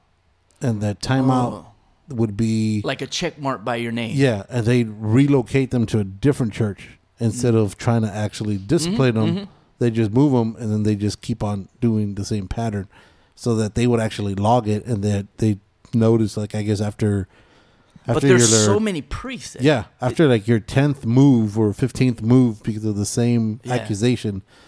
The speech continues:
Speaker 1: then they bring you in for, like, a counseling session of a
Speaker 2: Oh, now they
Speaker 1: like
Speaker 2: gotta
Speaker 1: a
Speaker 2: talk to
Speaker 1: webinar,
Speaker 2: you.
Speaker 1: I guess.
Speaker 2: One wasn't
Speaker 1: <laughs> Yeah.
Speaker 2: enough.
Speaker 1: No, no, we
Speaker 2: All right.
Speaker 1: gotta, you could, you
Speaker 2: You
Speaker 1: gotta
Speaker 2: got
Speaker 1: establish
Speaker 2: nine
Speaker 1: a
Speaker 2: more
Speaker 1: pattern.
Speaker 2: people you could
Speaker 1: Yeah, you
Speaker 2: touch.
Speaker 1: gotta establish a pattern.
Speaker 2: So be choosy.
Speaker 1: Yeah.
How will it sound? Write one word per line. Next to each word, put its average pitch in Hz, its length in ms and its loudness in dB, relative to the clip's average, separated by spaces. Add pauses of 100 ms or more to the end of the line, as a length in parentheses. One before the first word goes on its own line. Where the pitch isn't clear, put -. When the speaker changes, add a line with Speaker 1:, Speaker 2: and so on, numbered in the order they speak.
(180)
Speaker 1:
then 123 160 0
they 120 120 2
bring 113 200 0
you 113 100 0
in 113 140 0
for, 104 160 -2
like, 98 180 -4
a 92 180 -6
counseling 110 540 -4
session 107 340 -6
of 95 100 -6
a 90 180 -8 (300)
Speaker 2:
Oh, 143 140 2
now 143 240 2
they 147 80 2
Speaker 1:
like 143 100 6
Speaker 2:
gotta 120 100 4
Speaker 1:
a - 20 0
Speaker 2:
talk 131 200 6
to 131 140 4
Speaker 1:
webinar, 123 180 6
Speaker 2:
you. 120 60 4
Speaker 1:
I - 40 2
guess. 127 260 4
Speaker 2:
One 170 240 8
wasn't 151 300 6
Speaker 1:
<laughs> - 0 -
Yeah. 160 60 4
Speaker 2:
enough. 151 380 0
Speaker 1:
No, 127 280 6
no, 120 220 2
we 117 60 4
Speaker 2:
All - 40 4
right. 131 60 2
Speaker 1:
gotta, 127 340 4
you 113 100 -4
could, 135 240 -2
you 127 140 0
Speaker 2:
You 156 80 -8
Speaker 1:
gotta 165 180 6
Speaker 2:
got - 40 6
Speaker 1:
establish 147 300 6
Speaker 2:
nine 170 160 6
Speaker 1:
a - 40 6
Speaker 2:
more 170 180 4
Speaker 1:
pattern. 117 260 4
Speaker 2:
people 110 400 -2
you 120 100 -10
could - 100 -2
Speaker 1:
Yeah, 143 80 6
you 123 60 6
Speaker 2:
touch. 120 80 2
Speaker 1:
gotta 143 160 4
establish 120 480 -2
a 107 60 -2
pattern. 110 360 0 (100)
Speaker 2:
So 110 200 -20 (100)
be 135 240 -18
choosy. 110 580 -12
Speaker 1:
Yeah. 117 340 2